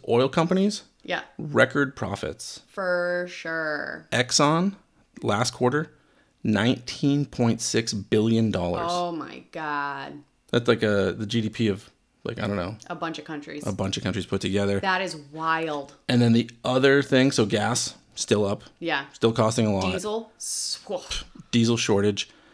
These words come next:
Speaker 1: But then Russia recently came out and they suspend,
Speaker 2: <laughs>
Speaker 1: they suspended the Ukrainian grain deal. So there was a,
Speaker 2: Really?
Speaker 1: there was a nato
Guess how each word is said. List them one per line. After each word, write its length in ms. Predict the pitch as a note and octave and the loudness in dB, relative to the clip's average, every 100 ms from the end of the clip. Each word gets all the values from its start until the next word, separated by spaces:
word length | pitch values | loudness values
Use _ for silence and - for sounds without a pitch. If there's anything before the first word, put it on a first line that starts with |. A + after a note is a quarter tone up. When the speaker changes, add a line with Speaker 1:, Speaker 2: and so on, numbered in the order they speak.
| _ _ | _ _
Speaker 1:
But 160 | B2 A#2 | 2 6
then 260 | B2 A#2 G#2+ | 8 8 6
Russia 560 | A#2 C3 - G2+ G2 - | 4 4 4 4 2 0
recently 320 | A2+ A2+ G#2 | -2 0 0
came 220 | A2 G2 | 0 2
out 220 | G2 G2+ | 0 0
and 100 | G#2+ | 0
they 40 | G#2+ | 0
suspend, 500 | B2 A#2 - C3 - | 2 2 4 4 4
Speaker 2:
<laughs> 40 | |
Speaker 1:
they 80 | A2+ | 2
suspended 640 | A2+ A#2 - - A#2 B2+ A#2+ | 2 4 2 4 4 4 2
the 80 | |
Ukrainian 840 | G#2 G2+ A#2 A2 A2 A2 G#2+ G#2 - - | 0 0 0 2 2 2 0 -2 -8 -6
grain 300 | G2+ G2+ G2+ | -2 0 0
deal. 280 | F#2 - - _ _ _ _ | -2 -6 -12 _ _ _ _
So 200 | - B2+ | 0 2
there 120 | A2+ B2+ | 6 6
was 100 | A#2+ | 6
a, 60 | |
Speaker 2:
Really? 220 | A2+ F#3+ | 4 2
Speaker 1:
there 120 | B2+ B2 | 4 4
was 80 | |
a 40 | G#2+ | 4
nato 560 | A2 B2 C3 B2+ B2+ | 2 4 4 4 2